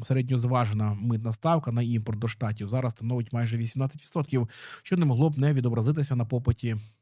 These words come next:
на нього. Адже коли країна підвищує мита, навантаження лягає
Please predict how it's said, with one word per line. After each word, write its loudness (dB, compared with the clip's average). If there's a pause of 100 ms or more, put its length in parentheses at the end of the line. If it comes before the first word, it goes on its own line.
(140)
на 2
нього. -2
Адже -6
коли -2
країна -2
підвищує -6
мита, 0 (400)
навантаження 2
лягає 2